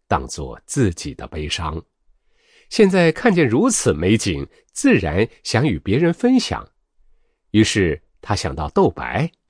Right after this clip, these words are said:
豆白是离他最近的人。他想叫豆白出来看，又怕惊动蝴蝶。蝴蝶会不会飞走？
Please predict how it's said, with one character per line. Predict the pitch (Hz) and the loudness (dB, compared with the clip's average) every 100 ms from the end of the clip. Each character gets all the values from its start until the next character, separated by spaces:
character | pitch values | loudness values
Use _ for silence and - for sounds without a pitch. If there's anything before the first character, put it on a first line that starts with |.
| _ _ _ _ | _ _ _ _
豆 | - 220 | 2 2
白 | - 139 147 240 - | 2 -2 2 2 0
是 | - - | 0 2
离 | 107 110 | 4 2
他 | - 131 | 0 -2
最 | - 143 | 2 2
近 | - 254 180 | 4 0 2
的 | 85 | -2
人。 | 62 60 127 - _ _ _ _ _ _ _ _ _ | -4 -6 -6 -8 _ _ _ _ _ _ _ _ _
他 | - 113 | -2 -2
想 | 95 82 | -2 0
叫 | 107 | 0
豆 | 98 127 | 2 2
白 | 95 92 | 2 0
出 | - 170 | 0 0
来 | 123 | 0
看， | - 160 90 - _ _ _ _ | -2 -4 -6 -8 _ _ _ _
又 | 113 107 76 | -2 -2 -2
怕 | - 76 65 - | -8 -8 -10 -6
惊 | 175 185 185 | -2 0 0
动 | 190 87 | -2 -2
蝴 | - - | -6 -4
蝶。 | - 127 92 120 _ _ _ _ _ _ _ _ _ | -4 -6 -8 -12 _ _ _ _ _ _ _ _ _
蝴 | 117 185 | -2 0
蝶 | 113 87 101 147 - _ _ _ | 0 -4 -4 -6 -10 _ _ _
会 | - 160 | -2 -2
不 | 101 98 | 0 -4
会 | 123 101 | -2 -4
飞 | - 214 | 0 0
走？ | - - - 139 - | 0 -6 -4 -6 -6